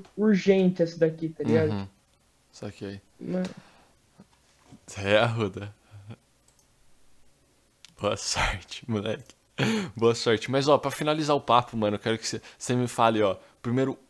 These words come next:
Speaker 2: uma coisa que você mudaria aqui no Brasil. Tipo, mano, se tivesse que mudar agora, você poderia falar assim, "Mano, tem que mudar agora." Sem ser a liberação da maconha. O que que cê que que você escolheria,
Speaker 1: Nossa,
Speaker 2: Ruda?
Speaker 1: mano, por que você acha que eu escolhi isso?
Speaker 2: Sei lá, mano, sei lá,
Speaker 1: Mano,
Speaker 2: vai que você solta uma
Speaker 1: gosto
Speaker 2: dessa.
Speaker 1: muito, mas,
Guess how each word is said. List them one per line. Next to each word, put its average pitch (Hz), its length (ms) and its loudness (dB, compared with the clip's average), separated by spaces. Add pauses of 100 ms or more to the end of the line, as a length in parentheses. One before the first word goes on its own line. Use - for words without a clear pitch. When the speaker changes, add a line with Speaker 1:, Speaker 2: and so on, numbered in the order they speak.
Speaker 2:
uma 196 340 0
coisa 151 360 0
que 151 100 -8
você 143 100 -4
mudaria 131 380 -2
aqui 123 140 -6
no 123 80 -4
Brasil. 117 300 0
Tipo, - 220 -8
mano, 131 120 0
se - 100 -8
tivesse - 260 -6
que - 80 -12
mudar 131 240 -4
agora, 113 280 0
você - 120 -12
poderia 107 280 -4
falar 107 200 -6
assim, - 200 -8
"Mano, 101 300 -6 (500)
tem 120 140 -4
que 117 100 -10
mudar 120 320 0
agora." 98 400 -2 (180)
Sem 165 280 -2
ser 147 340 2
a 139 60 2
liberação 120 580 -2
da 117 140 -2
maconha. 107 480 -4
O - 40 -10
que - 200 -14
que - 60 -10
cê 110 340 -6 (220)
que 107 120 -12
que - 80 -16
você 110 100 -8
escolheria, 101 600 -4
Speaker 1:
Nossa, 95 80 -2
Speaker 2:
Ruda? 90 160 -6
Speaker 1:
mano, - 80 -18
por - 180 -20
que - 140 -20
você - 80 -12
acha 220 160 -10
que 220 60 6
eu 220 40 12
escolhi 196 540 2
isso? - 180 -16 (520)
Speaker 2:
Sei 151 200 6
lá, 160 260 12
mano, 143 240 6
sei 135 160 2
lá, 135 160 10
Speaker 1:
Mano, - 20 8
Speaker 2:
vai 123 160 4
que - 80 -14
você 131 80 -2
solta - 280 4
uma 131 140 2
Speaker 1:
gosto - 0 -
Speaker 2:
dessa. 208 340 6
Speaker 1:
muito, 175 80 0
mas, 165 320 0